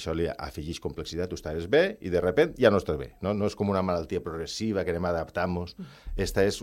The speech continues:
Speaker 1: una malaltia que sol vindre sobrevinguda, molt de repent, i per tant, pues, té, a més, eixa, eixe efecte de xoc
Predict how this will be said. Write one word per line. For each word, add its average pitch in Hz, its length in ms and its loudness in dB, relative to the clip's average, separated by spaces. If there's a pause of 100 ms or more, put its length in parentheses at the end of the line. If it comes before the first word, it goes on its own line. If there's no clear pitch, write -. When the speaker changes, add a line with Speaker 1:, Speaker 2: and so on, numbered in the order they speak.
Speaker 1:
una 87 560 -4 (180)
malaltia 87 480 0
que - 140 -8
sol 82 240 -2
vindre 82 340 -4
sobrevinguda, 82 640 0
molt 80 300 -6
de 76 100 -4
repent, 110 320 -2 (560)
i 87 80 -2
per 78 140 -2 (100)
tant, 78 220 -2
pues, 87 180 -6
té, 80 140 -4 (100)
a - 80 -8 (160)
més, 82 300 -4 (400)
eixa, 82 420 -2
eixe 87 240 -6
efecte 85 460 -4
de 87 100 -2
xoc - 380 -4